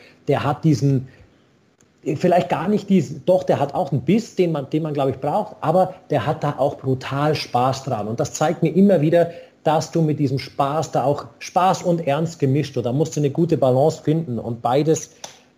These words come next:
ähm, hat der Manni. Und deswegen glaube ich auch, dass, dass das, ich glaub, das bleibt ungefähr so, wie es nach dem ersten Wochenende ist.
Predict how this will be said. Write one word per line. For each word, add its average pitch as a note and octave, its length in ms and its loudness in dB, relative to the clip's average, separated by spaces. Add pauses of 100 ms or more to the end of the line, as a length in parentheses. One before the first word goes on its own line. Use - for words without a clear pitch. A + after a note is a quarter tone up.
ähm, C#3+ 320 0
hat D#3+ 220 -2
der D#3 100 2
Manni. B2+ 380 -4
Und A#2+ 160 -10
deswegen B2+ 340 -4
glaube B2+ 280 0
ich C#3 80 4
auch, C3 160 -2
dass, - 400 -6
dass B2+ 120 -6
das, - 300 -10
ich E3+ 120 -4
glaub, F3 180 0
das E3 160 -2
bleibt C#3 260 0
ungefähr C#3+ 400 0
so, C3 180 2
wie C3 60 0
es B2+ 100 -2
nach B2+ 120 -6
dem A2+ 80 -6
ersten A#2 280 -8
Wochenende G2+ 340 -6
ist. - 240 -14